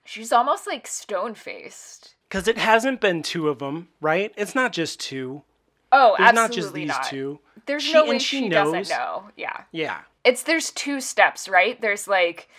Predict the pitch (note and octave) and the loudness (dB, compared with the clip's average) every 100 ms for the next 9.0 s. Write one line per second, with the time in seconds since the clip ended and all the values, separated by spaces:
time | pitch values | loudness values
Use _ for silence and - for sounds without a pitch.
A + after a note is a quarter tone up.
0 | - - - G#3 G#3+ G#3+ A3 A3 A3 A3 | -20 -20 -4 -2 -2 -8 -8 -6 -4 -6
1 | F#3 E3+ F3+ C#4+ E4+ E4 - _ _ _ | -6 -8 -6 -6 -6 -12 -20 _ _ _
2 | _ _ _ _ _ _ _ _ G#3 A3+ | _ _ _ _ _ _ _ _ 0 0
3 | A3+ G#3+ G3 - G3+ G#3 G#3+ G#3 F#3 - | 0 -6 -6 2 2 2 -4 -12 -12 -10
4 | G3 D#3+ D3 C3+ E3 G3+ _ _ _ _ | -6 -4 -2 -2 -4 -8 _ _ _ _
5 | _ _ - G#3 G3+ F#3+ F#3+ F#3+ F3+ F3 | _ _ 0 2 4 2 2 -2 -2 2
6 | F3+ E3+ E3 - _ _ _ _ _ - | 2 2 0 -12 _ _ _ _ _ -8
7 | B3+ A#3 G#3+ C#3+ C#3+ C3+ G#3 G3+ G3 F#3+ | -8 -2 -2 -2 -8 -2 2 2 0 2
8 | F#3+ F#3+ - G#3 F3+ E3 D#3 D3 D3 F3 | 2 2 -10 -8 -6 -4 -4 -4 -8 -12